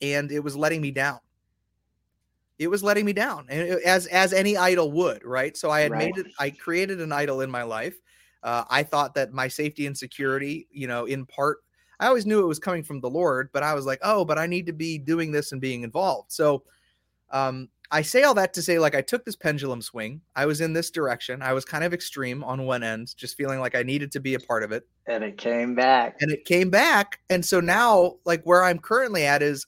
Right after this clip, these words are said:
Speaker 1: I don't give a rip about politics.
Speaker 2: <laughs>
Speaker 1: Like, I don't, I'm not, like, like I said, I'm not gonna vote. I have no interest to vote. I don't care who's the, the, the president. I don't care who my local guys are. I don't care,
Speaker 2: Yeah.
Speaker 1: you know? And so I've taken that, I've taken that extreme side from that angle.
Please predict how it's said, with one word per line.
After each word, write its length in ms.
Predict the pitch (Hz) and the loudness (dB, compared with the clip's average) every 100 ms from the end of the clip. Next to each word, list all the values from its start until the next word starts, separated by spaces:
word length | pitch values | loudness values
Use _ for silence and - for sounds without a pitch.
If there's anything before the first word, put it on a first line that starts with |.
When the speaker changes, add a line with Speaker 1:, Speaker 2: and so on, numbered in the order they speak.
| - | -2
Speaker 1:
I 80 | 247 | 0
don't 160 | 269 | 2
give 120 | 160 | 0
a 80 | 127 | -2
rip 340 | 127 208 - - _ _ - | 0 0 0 -8 _ _ -4
about 220 | 131 113 | -2 -2
politics. 540 | 113 104 - - - - | -6 -8 -10 -12 -12 -14
Speaker 2:
<laughs> 40 | - _ _ _ | -20 _ _ _
Speaker 1:
Like, 160 | 160 160 | 2 2
I 140 | 165 214 | 6 6
don't, 160 | 233 165 | 6 2
I'm 140 | 190 | 2
not, 220 | 190 180 | 2 0
like, 180 | 165 156 | -2 0
like 160 | 170 170 | 0 2
I 80 | |
said, 220 | 165 202 127 | 0 2 2
I'm 120 | 147 | 2
not 140 | 170 | 0
gonna 140 | 165 131 | 0 0
vote. 320 | 143 190 220 | 6 6 6
I 100 | 143 | 2
have 120 | 139 | 2
no 160 | 151 160 | 0 -2
interest 360 | 170 175 190 - | -2 -6 -8 -6
to 60 | |
vote. 220 | 175 185 175 | -2 -2 0
I 80 | 180 | 0
don't 120 | 233 | -2
care 180 | 214 180 | -2 -4
who's 240 | 165 185 156 | -2 -4 -2
the, 180 | 165 160 | -4 -2
the, 340 | 160 143 135 127 _ _ _ _ | 0 2 2 -2 _ _ _ _
the 100 | 135 | -8
president. 520 | - 180 180 185 165 | 0 0 2 -2 -2
I 80 | 175 | -2
don't 100 | 180 | -2
care 160 | 175 165 | -2 -2
who 80 | |
my 120 | 151 127 | -2 -2
local 360 | 147 170 190 | 0 0 2
guys 240 | 185 180 180 | 2 2 2
are. 220 | 180 - | -2 0
I 100 | 190 | -2
don't 220 | 233 220 | -2 -4
care, 360 | - 180 185 123 _ _ _ _ _ _ - | -8 -6 -4 -6 _ _ _ _ _ _ -10
Speaker 2:
Yeah. 100 | 139 | -2
Speaker 1:
you 40 | |
know? 240 | 143 156 160 | 2 2 0
And 140 | - 156 | -4 0
so 120 | 175 | 4
I've 140 | 165 160 | 4 4
taken 340 | 185 185 185 | -2 -2 0
that, 200 | 165 151 156 | 0 0 -4
I've 120 | 143 | -6
taken 320 | 175 170 165 | -4 -4 -2
that 120 | 151 | -2
extreme 800 | 143 - - 147 156 165 160 156 _ _ _ | -2 -8 -10 -8 -6 -4 -6 -10 _ _ _
side 380 | - 147 147 139 | -4 0 0 -2
from 360 | 143 135 123 | -6 -6 -6
that 260 | 139 185 247 | -2 0 0
angle. 480 | 135 120 110 127 | -2 -6 -6 -10